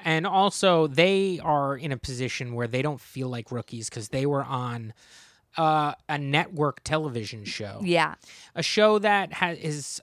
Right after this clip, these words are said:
Speaker 1: m-, more high profile,
Speaker 2: Right.
Speaker 1: th-, uh, in my opinion, just by being on C B S, uh, arguably, or maybe inarguably, America's top network.
Speaker 2: Now, I think Davon is great, and I am going to miss her. She has publicly said on Twitter that she does not wanna come back to The Challenge.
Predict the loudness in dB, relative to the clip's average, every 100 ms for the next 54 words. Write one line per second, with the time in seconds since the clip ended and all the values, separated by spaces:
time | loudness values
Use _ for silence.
0 | -8 -8 -8 -4 2 2 6 4 4 2
1 | 2 2 -2 -4 -6 -10 -6 0 0 0
2 | -4 -10 -8 -8 -4 -2 -2 -2 -4 -6
3 | -6 2 2 4 4 2 2 -2 -4 -6
4 | -6 -6 -6 -8 -6 -4 -4 -2 -2 -4
5 | -8 -6 -6 -4 -8 -6 -2 -2 0 0
6 | 0 -4 -6 -4 -4 -6 -8 -10 -4 -2
7 | -2 -4 -6 -6 -6 -6 -6 -6 -6 -6
8 | -6 -10 -14 _ _ _ _ 2 2 2
9 | 0 0 0 -14 _ -20 -20 -20 -18 -2
10 | 2 2 4 4 4 2 4 2 4 4
11 | 2 -2 -6 -6 0 2 0 -2 -4 0
12 | 0 0 -2 -4 -4 -6 -4 -4 -6 -6
13 | -6 -4 -4 -4 -2 -2 -2 -4 -2 0
14 | 0 -2 -2 0 0 -2 -4 -4 -4 0
15 | 0 0 -2 -2 -2 -2 -2 -4 -8 -6
16 | -6 -4 -2 -2 -4 -8